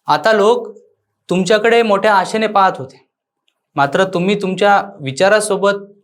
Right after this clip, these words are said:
अगदी सांगायचं झालं तर गद्दारी केली महाराज. हेच लोकांना पटलेलं नाही, म्हणून लोकांनी तुम्हाला ट्रोल करायला सुरुवात केलेली आहे. बाप म्हणून तुम्ही खूप चांगले आहात, त्यात शंका नाही.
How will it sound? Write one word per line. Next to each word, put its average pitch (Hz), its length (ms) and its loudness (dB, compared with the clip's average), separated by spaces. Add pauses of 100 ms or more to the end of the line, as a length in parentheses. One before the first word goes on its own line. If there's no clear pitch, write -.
(280)
अगदी 143 220 0
सांगायचं 185 480 0
झालं 180 300 2
तर 208 100 0
गद्दारी 160 380 0
केली 196 240 -2
महाराज. 131 420 -8 (840)
हेच 214 220 2
लोकांना 208 400 2
पटलेलं 170 480 -2
नाही, 110 180 -8 (520)
म्हणून 156 280 0
लोकांनी 170 440 0
तुम्हाला 165 420 0
ट्रोल 160 380 -2
करायला 143 420 0
सुरुवात 131 380 -2 (120)
केलेली 117 300 -6
आहे. - 80 -18 (640)
बाप 170 340 0
म्हणून 185 360 0
तुम्ही 202 280 0
खूप 226 360 -4
चांगले 208 280 2
आहात, 202 220 2 (400)
त्यात 175 140 2
शंका 170 440 -2
नाही. 190 240 0